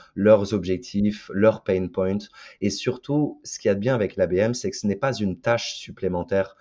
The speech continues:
qui est demandée aux équipes ventes. On, l'équipe marketing est vraiment ici pour soutenir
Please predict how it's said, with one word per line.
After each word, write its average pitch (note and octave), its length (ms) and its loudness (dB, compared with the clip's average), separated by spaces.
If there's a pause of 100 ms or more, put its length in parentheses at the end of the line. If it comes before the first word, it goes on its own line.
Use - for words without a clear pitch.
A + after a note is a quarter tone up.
(220)
qui G2 180 -2
est F#2+ 80 2
demandée F#2+ 640 0
aux F#2+ 120 -2
équipes E2+ 340 -8
ventes. E2+ 380 -8
On, G2 160 -4
l'équipe G#2 400 -2
marketing B2 680 -4 (180)
est G2 100 0
vraiment A#2+ 420 -2
ici A#2+ 420 -6 (300)
pour G#2 200 -4
soutenir B2 680 0